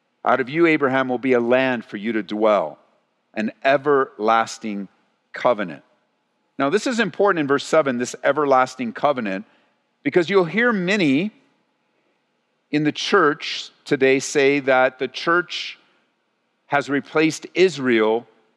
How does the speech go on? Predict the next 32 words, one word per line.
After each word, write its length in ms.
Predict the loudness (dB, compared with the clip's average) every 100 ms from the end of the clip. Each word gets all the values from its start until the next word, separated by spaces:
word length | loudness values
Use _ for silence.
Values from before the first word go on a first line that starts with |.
| _
in 120 | -4
the 120 | 2 2
eyes 280 | 2 -2
of 120 | -8 -2
God. 360 | 2 2 0 _ _ _ _ _ _ _
It 160 | -2 0
is 180 | 0 2
a 200 | 2 0
doctrine 800 | 0 2 2 0 -4 -4 -8 -14 _ _ _
known 340 | -2 2 2 0
as 380 | -2 -2 -2 -2
replacement 760 | -4 0 -2 0 -2 -4 -4
theology, 600 | 0 2 4 2 -2 -2
I 80 | -2
think 220 | -2 -4
is 100 | -6
foreign 840 | -10 -18 0 2 4 2 2 -2 -6 _ _ _ _
to 120 | -4
the 80 | -4
scriptures. 640 | -6 -6 -8 -8 -10 -4
It, 140 | -6 -4
it 140 | -10
comes 300 | -4 -4 -4
to 120 | -2 -2
us 120 | -2
from 240 | -6 -2
Roman 240 | 0 0 -4
Catholicism 880 | -2 0 2 0 -2 -2 0 -4 -8 -20 _
and 140 | -2
then 180 | 0 0
through 200 | -2 -4
Protestantism. 1080 | -4 2 2 2 -2 -6 -6 -6 -10 -14 -16